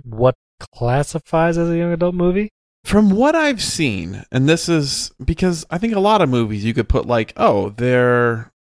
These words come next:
Speaker 2: demographic is teens," for example.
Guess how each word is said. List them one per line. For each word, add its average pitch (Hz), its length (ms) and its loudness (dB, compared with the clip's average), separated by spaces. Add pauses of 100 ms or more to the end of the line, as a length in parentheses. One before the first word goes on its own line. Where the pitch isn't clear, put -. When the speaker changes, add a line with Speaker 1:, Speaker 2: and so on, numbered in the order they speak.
(360)
Speaker 2:
demographic 123 680 4
is 139 580 0 (260)
teens," 95 480 0 (140)
for 117 120 6
example. 95 520 -2